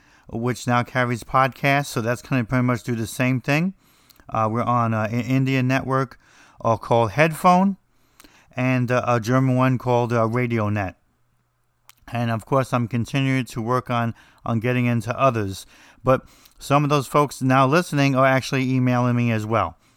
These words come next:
And in some cases, you know, I have to paraphrase or try to do the best I can because you remember, y-, somebody can listen to the show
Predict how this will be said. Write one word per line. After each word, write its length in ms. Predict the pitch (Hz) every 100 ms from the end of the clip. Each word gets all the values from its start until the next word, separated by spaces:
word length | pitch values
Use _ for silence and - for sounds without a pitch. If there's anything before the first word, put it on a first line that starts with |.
| -
And 140 | 120
in 80 | 117
some 240 | 98 170 160
cases, 640 | 170 160 - 165 156 - - - - - -
you 100 | -
know, 80 | 139
I 80 | 135
have 120 | 160
to 200 | 143 127
paraphrase 680 | - 147 147 131 147 147 127
or 80 | 123
try 260 | - 147
to 60 | 139
do 140 | 127
the 80 | 131
best 280 | 107 127 -
I 100 | 123
can 320 | 107 127 120
because 360 | 113 - 120 101
you 300 | 113 131 131
remember, 360 | 139 135 131 117
y-, 240 | 120 120 -
somebody 340 | 107 - 147 151
can 160 | -
listen 240 | 127 135 139
to 140 | -
the 120 | 127 120
show 420 | - 147 139